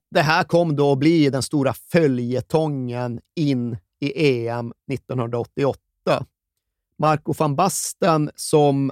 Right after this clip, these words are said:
hade en stor del av opinionen med sig och som hade Johan Cruyff med sig och som såklart ansågs vara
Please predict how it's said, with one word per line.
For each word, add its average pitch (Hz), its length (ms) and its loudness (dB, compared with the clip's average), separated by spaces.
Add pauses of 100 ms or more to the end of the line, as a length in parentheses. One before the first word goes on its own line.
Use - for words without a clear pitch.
hade 135 600 0 (340)
en 147 200 0
stor 175 520 2
del 135 460 2 (200)
av 143 160 0
opinionen 147 880 -2
med - 260 -10
sig 131 380 -6 (240)
och - 120 -12
som 131 100 -2
hade 127 160 2
Johan 123 260 -2
Cruyff 170 560 0
med 120 320 -4
sig 139 420 -2 (260)
och - 120 -4
som 139 260 0
såklart 139 600 2
ansågs 120 720 -2
vara 117 440 2